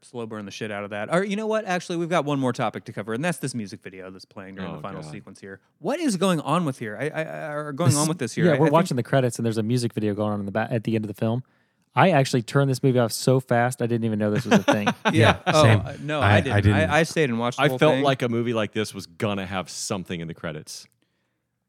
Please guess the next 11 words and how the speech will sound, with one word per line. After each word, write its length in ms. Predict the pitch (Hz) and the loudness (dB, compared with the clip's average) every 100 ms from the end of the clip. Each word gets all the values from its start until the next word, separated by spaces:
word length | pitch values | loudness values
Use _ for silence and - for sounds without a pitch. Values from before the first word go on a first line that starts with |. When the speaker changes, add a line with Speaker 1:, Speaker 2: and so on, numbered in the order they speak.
| _ | _
Speaker 1:
I 100 | 120 | 2
Speaker 3:
I 40 | 143 | 6
would 100 | 196 | 8
have 60 | 135 | 6
Speaker 1:
just 60 | |
Speaker 3:
rather 240 | 131 139 127 | 4 4 2
have 120 | - | 0
seen 240 | - 139 | 0 2
a 160 | 117 104 - | 2 0 -2
comedic 540 | 127 120 131 120 - 120 | 0 2 4 2 0 -2
outtakes 680 | 139 - 107 101 - - | -2 -2 -8 -6 -8 -10